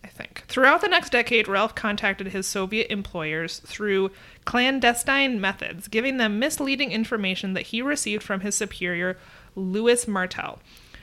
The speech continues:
The documents that Ralph gave the Soviets were made so that the Soviets would copy them and create missiles that did not actually work. This makes no sense.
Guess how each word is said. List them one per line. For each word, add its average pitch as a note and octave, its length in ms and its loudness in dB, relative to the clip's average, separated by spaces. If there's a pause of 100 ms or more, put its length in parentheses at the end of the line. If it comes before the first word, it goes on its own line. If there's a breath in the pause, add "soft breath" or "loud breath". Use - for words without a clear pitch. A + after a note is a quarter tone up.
(120)
The A#3 80 0
documents E4 480 4
that G3 140 -2
Ralph G#3+ 280 4
gave F#3+ 180 4
the G3 80 -2
Soviets E3+ 460 -2
were F#3+ 100 -2
made F3+ 380 -2
so G3+ 160 -4
that F#3 140 0
the F#3 60 -6
Soviets A3 460 0
would G3 140 -4
copy D4+ 320 2
them G#3 180 2
and F#3+ 140 -2
create F#3+ 340 2
missiles A#3 440 0
that F#3+ 120 0
did F#3+ 140 -4
not F#3 180 0
actually F3+ 320 -4
work. - 440 -10 (200)
This E4 160 -4
makes F#4+ 220 -6
no F3 80 -6
sense. - 180 -16